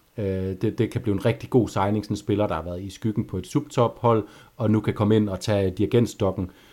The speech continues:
Øh, i øvrigt sammen med Jon Guridi, også, øh, øh, tidligere Athletic Klub-spiller, og så en tidligere Real Sociedad-spiller i Guevara. Øhm, og så selvfølgelig er det nogle spændende navne, dem du nævner, der kommer ind på lån,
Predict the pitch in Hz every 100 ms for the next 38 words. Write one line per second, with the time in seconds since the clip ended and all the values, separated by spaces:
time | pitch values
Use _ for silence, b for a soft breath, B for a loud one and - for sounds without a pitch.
0 | B 107 90 85 82 82 92 113 120 -
1 | 107 95 90 90 104 95 107 107 110 117
2 | 98 101 - 104 95 95 90 b b -
3 | 95 98 104 98 123 - 107 101 90 107
4 | 123 120 107 - 101 101 95 98 95 107
5 | 101 98 92 92 90 95 95 95 - 98
6 | 92 98 92 98 107 B B B B B
7 | - 95 92 90 - _ _ _ _ -
8 | 120 - 135 131 - 131 127 131 135 110
9 | 101 - 120 135 120 107 127 120 110 117
10 | 113 123 120 101 110 104 98 117 120 92